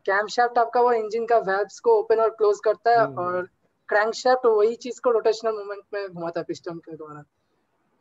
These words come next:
Speaker 2: क्रैंकशाफ्ट तुम्हारा क्रैंक में तुम्हारा फिट होता है, तो this is known as my crank,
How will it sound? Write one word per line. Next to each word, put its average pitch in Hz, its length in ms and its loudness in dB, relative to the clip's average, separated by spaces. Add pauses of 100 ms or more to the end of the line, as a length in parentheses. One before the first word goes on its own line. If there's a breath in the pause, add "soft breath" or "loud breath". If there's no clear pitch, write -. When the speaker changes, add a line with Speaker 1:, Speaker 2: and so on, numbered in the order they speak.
(720)
Speaker 2:
क्रैंकशाफ्ट 170 1040 -6
तुम्हारा 156 380 -6 (760)
क्रैंक 185 260 0
में 208 200 -4
तुम्हारा 175 280 -4
फिट 117 240 -10
होता 90 240 -12
है, 87 80 -16
तो - 420 -12 (160)
this 226 200 -8
is 170 240 -8
known 151 160 -8
as 147 160 -10
my 220 140 -10 (3250)
crank, 113 240 -6